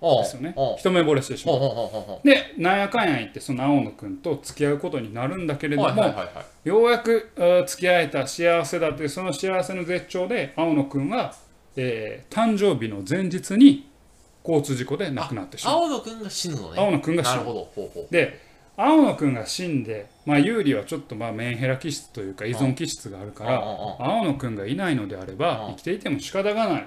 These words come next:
Speaker 1: として、
Speaker 2: うん。
Speaker 1: 後追い自殺を図ろうとするんですよ。
Speaker 2: ほう。
Speaker 1: ところが、それを止めるために、突如幽霊になった青野くんが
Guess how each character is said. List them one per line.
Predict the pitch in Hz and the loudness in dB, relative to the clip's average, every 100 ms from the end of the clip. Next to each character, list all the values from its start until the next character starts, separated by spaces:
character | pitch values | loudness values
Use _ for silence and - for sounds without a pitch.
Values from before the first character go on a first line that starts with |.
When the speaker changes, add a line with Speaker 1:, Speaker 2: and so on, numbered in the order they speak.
| - | -8
Speaker 1:
と | 160 120 | -2 -2
し | - | 2
て、 | 220 160 - - - | 2 2 -2 -16 -2
Speaker 2:
う | 151 | 0
ん。 | |
Speaker 1:
後 | 170 202 214 | 4 6 8
追 | 233 | 6
い | |
自 | 202 | 2
殺 | 254 196 - | 0 -2 -4
を | 117 | -8
図 | - - 208 | -8 2 2
ろ | 180 | 2
う | |
と | - | -2
す | - 120 | -6 -6
る | |
ん | 104 | -6
で | 95 | -12
す | - | 0
よ。 | |
Speaker 2:
ほ | 185 165 87 - _ _ _ - _ _ - - | 4 4 2 -4 _ _ _ -20 _ _ -20 -8
う。 | |
Speaker 1:
と | 214 | 0
こ | 269 | 4
ろ | 269 208 | 4 6
が、 | 233 135 - - - | 4 4 -2 -18 -16
そ | - 220 254 | 2 6 6
れ | |
を | 247 233 | 4 4
止 | 233 | 0
め | 233 | 2
る | 226 | 0
た | 214 | 0
め | 190 220 | -4 -4
に、 | 214 139 | -4 0
突 | 220 170 | 0 2
如 | 190 180 | 0 0
幽 | 139 156 147 | 2 2 2
霊 | 123 | 2
に | 120 | -4
な | 113 | -8
っ | 104 | -10
た | 196 | -6
青 | 151 131 | 0 0
野 | 113 | -2
く | - 117 | -10 -10
ん | 147 | -6
が | 240 143 | -6 -6